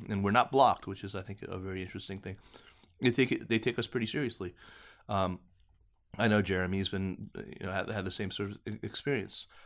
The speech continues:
Uh, I mean, I, I think it's a badge of success that I've been able to, mm, uh, to, to, I've not seen any of my <laughs> suggestions actually materialize in policy.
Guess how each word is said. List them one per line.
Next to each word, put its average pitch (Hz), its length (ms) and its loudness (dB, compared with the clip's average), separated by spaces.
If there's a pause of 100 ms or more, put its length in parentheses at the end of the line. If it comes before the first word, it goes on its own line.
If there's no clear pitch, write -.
(180)
Uh, 101 140 -2
I 104 40 -6
mean, 107 140 -2
I, 98 240 2
I 101 40 -2
think 107 220 -6
it's - 380 -6 (220)
a 95 80 -6
badge 92 400 0
of 92 140 -2
success - 640 -2
that 92 120 -2
I've 92 160 0
been 95 100 -4
able 98 260 0
to, - 100 -6
mm, 95 300 -4 (120)
uh, - 60 -10 (580)
to, - 100 -6
to, 107 280 -6
I've 98 100 2
not 92 280 -4 (320)
seen 113 680 8
any 113 300 8
of 101 160 2
my 107 120 6
<laughs> - 20 8
suggestions - 880 4
actually 131 320 4
materialize 113 840 6
in 104 120 -2
policy. 110 500 6